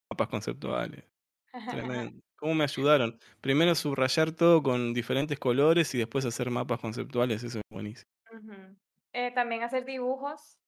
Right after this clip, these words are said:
Speaker 2: para
Speaker 1: Ujú.
Speaker 2: los que les gusta dibujar y son bastante visuales, los dibujos
Speaker 1: Ujú.
Speaker 2: pueden ayudar bastante. Hacerse preguntas también. Em,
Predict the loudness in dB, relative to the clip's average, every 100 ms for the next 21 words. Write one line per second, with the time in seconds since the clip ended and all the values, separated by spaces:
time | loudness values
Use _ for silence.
0 | _ -4 -2 -2 -6 -8 -6 -4 -6 -4
1 | -4 -2 -2 -2 -4 -10 -12 -10 -10 -10
2 | -10 -10 -6 -6 -6 -10 -14 -12 -10 -10
3 | -10 -10 -12 -12 -10 -8 -6 -8 -6 -6
4 | -4 -6 -4 -6 -8 -8 -6 -6 -8 -8
5 | -8 -10 _ _ _ _ -8 -6 -4 -4
6 | -4 -10 -14 -8 -4 -2 -2 -4 -12 -20